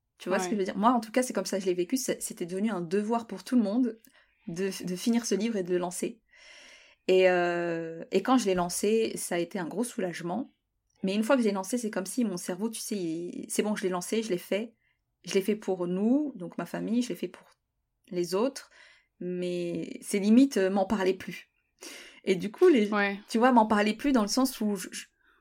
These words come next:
Speaker 1: ma seule attente, c'était de le sortir, en vrai. J'ai, j'ai,
Speaker 2: Mm.
Speaker 1: ça y est, j'avais fait l'accomplissement. C'est, c'est bon,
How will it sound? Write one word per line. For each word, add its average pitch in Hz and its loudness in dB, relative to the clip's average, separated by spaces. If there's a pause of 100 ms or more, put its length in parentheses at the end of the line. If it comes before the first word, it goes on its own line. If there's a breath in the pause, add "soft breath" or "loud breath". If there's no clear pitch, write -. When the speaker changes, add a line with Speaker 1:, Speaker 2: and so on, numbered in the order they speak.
Speaker 1:
ma 214 6
seule 294 6
attente, 269 4
c'était 185 0
de 185 0
le 180 2
sortir, - -6
en - -8
vrai. - -14 (580)
J'ai, 185 -2
j'ai, 180 0
Speaker 2:
Mm. - 0
Speaker 1:
ça 196 2
y 226 4
est, 240 6
j'avais 202 0
fait - -2
l'accomplissement. - -6
C'est, - -14
c'est - -10
bon, 170 -8